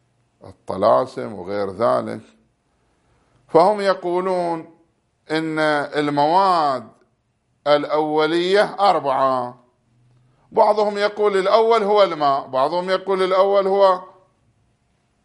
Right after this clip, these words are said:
التراب مثلًا، بعضهم يقول الأول هو الأربعة.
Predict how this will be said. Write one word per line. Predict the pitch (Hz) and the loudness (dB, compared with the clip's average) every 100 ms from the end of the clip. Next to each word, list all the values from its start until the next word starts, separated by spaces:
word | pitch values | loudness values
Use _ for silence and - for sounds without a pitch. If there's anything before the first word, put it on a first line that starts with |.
| - | -20
التراب | 135 - 180 180 170 143 | -6 2 6 6 6 2
مثلًا، | 139 139 147 135 131 | -2 -4 -2 -2 -4
بعضهم | 147 180 185 185 | 0 0 0 -4
يقول | 180 185 190 | -6 -4 -4
الأول | 180 190 196 190 | 0 2 4 2
هو | 190 185 | 2 0
الأربعة. | 180 175 170 151 143 135 131 - | 0 -2 0 -2 0 -2 -4 -18